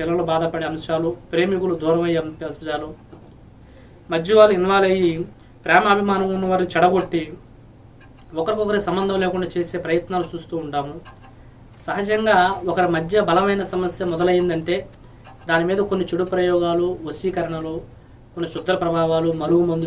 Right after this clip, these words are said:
పెట్టడము, ఆ మనిషికి మనిషికి సంబంధం లేకుండా వాళ్ళ వైపున మలుచుకునే విధంగా చేయటము, ఈ తరహా ప్రయోగ ప్రభావాలు బలంగా జరిగినప్పుడు ఆ పరిస్థితుల్ని మనం ఎన్ని విధాలుగా మార్చుకోవడానికి ప్రయత్నం చేసినా అది మన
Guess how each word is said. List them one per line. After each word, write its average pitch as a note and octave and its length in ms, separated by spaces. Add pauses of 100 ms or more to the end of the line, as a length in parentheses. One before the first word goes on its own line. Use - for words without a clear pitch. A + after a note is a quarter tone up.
పెట్టడము, D3 380 (140)
ఆ D3+ 120
మనిషికి F3 360
మనిషికి E3 300
సంబంధం D#3+ 360
లేకుండా D#3+ 340
వాళ్ళ D#3+ 160 (100)
వైపున F#3 360
మలుచుకునే E3+ 480
విధంగా D#3+ 340
చేయటము, D3 400 (1000)
ఈ G#3+ 40 (100)
తరహా G#3 240 (100)
ప్రయోగ G3+ 300 (120)
ప్రభావాలు F#3 520
బలంగా F#3+ 400
జరిగినప్పుడు F3+ 540 (760)
ఆ E3+ 40 (100)
పరిస్థితుల్ని A#3 580
మనం G#3+ 120 (120)
ఎన్ని A3 340
విధాలుగా A3 360 (100)
మార్చుకోవడానికి G3 600
ప్రయత్నం F#3+ 380
చేసినా G3+ 320
అది F#3 160
మన D#3+ 80